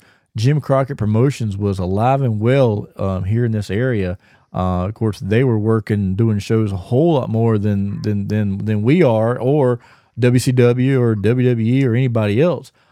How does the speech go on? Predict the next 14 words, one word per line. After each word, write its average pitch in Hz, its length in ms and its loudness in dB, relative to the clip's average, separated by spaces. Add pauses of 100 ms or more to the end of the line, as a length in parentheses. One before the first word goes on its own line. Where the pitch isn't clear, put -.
Uh, 95 340 -2
the-, 123 220 2
these 143 220 0
guys 123 260 2
w-, 113 180 -2
were, 110 300 0
uh, 101 160 2
putting 123 260 0
on 117 180 0
shows 117 360 0
seven 151 420 0
days 135 300 2
a 110 80 -2
week, 139 400 -2